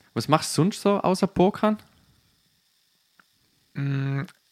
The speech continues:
Speaker 2: mich, eben, wie gesagt, mich interessieren extrem die Themen Persönlichkeitsentwicklung,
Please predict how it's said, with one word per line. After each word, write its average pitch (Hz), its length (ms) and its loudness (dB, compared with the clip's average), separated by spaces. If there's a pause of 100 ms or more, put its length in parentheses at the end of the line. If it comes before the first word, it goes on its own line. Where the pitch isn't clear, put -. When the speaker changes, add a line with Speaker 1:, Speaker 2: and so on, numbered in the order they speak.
(160)
Speaker 2:
mich, 147 500 4
eben, 135 240 0
wie 131 80 2
gesagt, 135 260 0
mich 143 180 0
interessieren 135 580 -2
extrem 139 400 0
die 131 120 4
Themen 139 680 -2 (160)
Persönlichkeitsentwicklung, 135 1700 -4